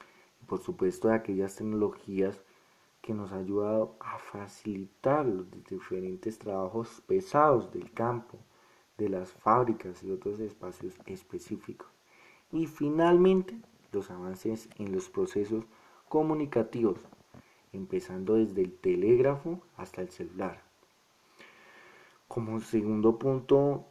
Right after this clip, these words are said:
quiero explicarles qué es la información, pues que no es lo mismo que comunicación, porque tenemos el error de confundirlas. La información se sostiene de los datos y como característica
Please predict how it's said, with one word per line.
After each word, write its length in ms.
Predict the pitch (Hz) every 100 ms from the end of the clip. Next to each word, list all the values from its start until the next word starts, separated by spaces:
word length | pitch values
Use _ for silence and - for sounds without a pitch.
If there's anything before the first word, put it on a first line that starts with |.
| -
quiero 220 | 113 110
explicarles 800 | 117 - 139 117 104 107 113 -
qué 180 | - 123
es 100 | 131
la 100 | 147
información, 1040 | 160 156 147 135 101 92 - 175 208 123 - - _ _ _ _ _ _ _ _ _ _
pues 240 | - 107 -
que 160 | 104
no 320 | 98 101 117
es 160 | 143 139
lo 120 | 135
mismo 400 | 131 135 127 131
que 140 | 131 120
comunicación, 880 | 107 104 98 95 90 - 123 107 92 _ _ _ _ _ _ _ -
porque 240 | 98 107
tenemos 600 | 98 101 107 131 135 - -
el 200 | 107 98
error 380 | 95 107 127 123
de 120 | 110
confundirlas. 800 | 101 92 90 92 101 95 - - _ _ _ _ _ _ _ _ - -
La 80 | 101
información 840 | 95 107 104 98 95 - 135 160
se 220 | - 127
sostiene 640 | 120 107 - - 110 123
de 100 | 143
los 280 | 123 104 104
datos 460 | 123 156 151 95 - - _ _ _
y 120 | 107
como 360 | - 101 98 95
característica 960 | 107 98 98 - 98 92 - - 120